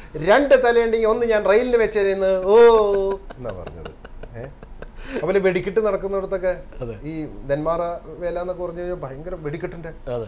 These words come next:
Speaker 1: അവിടേക്കാണ് ഈ ഭയങ്കരം എന്ന് പറയുന്നത്.
Speaker 2: അതെ.
Speaker 1: ഇവിടെ നമ്മളിപ്പോ എല്ലാവരും എല്ലാത്തിനും ഭയങ്കരം
Speaker 2: ഭയങ്കരം എന്ന്
Speaker 1: അതെ.
Speaker 2: ചേർക്കുന്നുണ്ട്.
Speaker 1: അപ്പൊ ഈ വെടിക്കെട്ട് ഇങ്ങനെ തുടങ്ങിക്കഴിഞ്ഞ് അതിങ്ങനെ ആസ്വദിക്കാൻ നിൽക്കുമ്പോ വെടിക്കെട്ട് പൊട്ടി തുടങ്ങി. അപ്പൊ തന്നെ ഒരാൾ പറയാ, "എന്താ കാര്യം അറിയോ?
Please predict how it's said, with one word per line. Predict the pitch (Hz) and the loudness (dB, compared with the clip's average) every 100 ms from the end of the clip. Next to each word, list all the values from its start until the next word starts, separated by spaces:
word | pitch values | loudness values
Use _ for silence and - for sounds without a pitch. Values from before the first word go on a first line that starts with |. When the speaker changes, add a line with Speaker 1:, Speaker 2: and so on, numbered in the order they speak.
| - | -2
Speaker 1:
അവിടേക്കാണ് | 175 220 240 226 | 0 2 2 2
ഈ | 180 143 | 0 0
ഭയങ്കരം | 165 196 190 185 | 2 2 0 -2
എന്ന് | 165 | -4
പറയുന്നത്. | 117 85 - - 127 | -6 -8 -14 -14 -6
Speaker 2:
അതെ. | 120 110 104 - - - - - - | -6 -6 -10 -18 -18 -18 -20 -10 -6
Speaker 1:
ഇവിടെ | 131 | -2
നമ്മളിപ്പോ | 143 156 170 165 | 0 0 0 0
എല്ലാവരും | 151 147 160 160 | 0 0 -2 -4
എല്ലാത്തിനും | 131 135 156 151 | -2 -2 -2 -4
ഭയങ്കരം | 135 135 147 | -2 2 4
Speaker 2:
ഭയങ്കരം | 147 143 156 | 4 4 2
എന്ന് | 147 | 2
Speaker 1:
അതെ. | 131 117 | 0 -2
Speaker 2:
ചേർക്കുന്നുണ്ട്. | 107 104 107 - | -4 -8 -12 -8
Speaker 1:
അപ്പൊ | 143 196 | -4 -2
ഈ | |
വെടിക്കെട്ട് | 180 175 196 214 | 0 0 -2 -2
ഇങ്ങനെ | 208 196 196 185 160 - - - - 156 | -2 -2 -2 -2 -6 -14 -18 -18 -6 -2
തുടങ്ങിക്കഴിഞ്ഞ് | 156 175 196 185 180 175 175 175 - - - - | 0 0 -2 -2 -2 -4 -6 -6 -12 -18 -18 -10
അതിങ്ങനെ | 147 185 185 | -8 -6 -4
ആസ്വദിക്കാൻ | 151 147 180 180 185 | -4 -6 -8 -4 -4
നിൽക്കുമ്പോ | 165 156 160 | -4 -6 -4
വെടിക്കെട്ട് | 160 208 262 | 0 0 2
പൊട്ടി | 277 254 | 2 4
തുടങ്ങി. | 226 175 127 - 123 | 4 2 -2 -10 -8
അപ്പൊ | 135 185 | -4 -2
തന്നെ | 190 185 | 0 0
ഒരാൾ | 160 165 | 0 2
പറയാ, | 156 139 - 156 208 | 2 0 -2 0 0
"എന്താ | 220 254 220 | 2 0 2
കാര്യം | 226 262 254 | 2 4 2
അറിയോ? | 254 262 262 131 - | 4 8 8 6 2